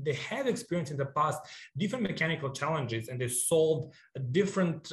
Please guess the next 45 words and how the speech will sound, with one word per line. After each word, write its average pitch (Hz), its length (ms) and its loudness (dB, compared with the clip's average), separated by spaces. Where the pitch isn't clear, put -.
and 139 120 -4
they 139 60 0
solved 175 420 4
those 139 160 2
challenges 131 680 -2
or 127 140 -2
overcome 147 460 -2
the 214 80 0
challenges 139 380 -2
in 123 100 -4
a 117 40 -4
different 117 440 -6
manner. 131 400 -4
And 139 100 -4
so 151 80 -4
there's 143 180 0
a 147 60 2
lot 160 380 2
of 156 180 0
m-, - 240 -12
more 156 300 2
valuable 190 400 4
information 143 540 -2
and 131 100 -2
diversity 170 520 -2
of 127 100 -4
mechanics, 123 580 -6
uh, 139 260 0
out 143 200 0
there 127 160 2
for 117 180 -2
us 113 140 -4
to 117 60 -8
study. - 540 -4
And 147 200 -4
recently, 185 600 2
my 147 140 0
postdoctoral 156 420 2
advisor 135 320 0
and 135 160 0
I 135 400 0
named 139 300 -4
this 139 180 -4
approach, 143 760 0
or 123 280 -4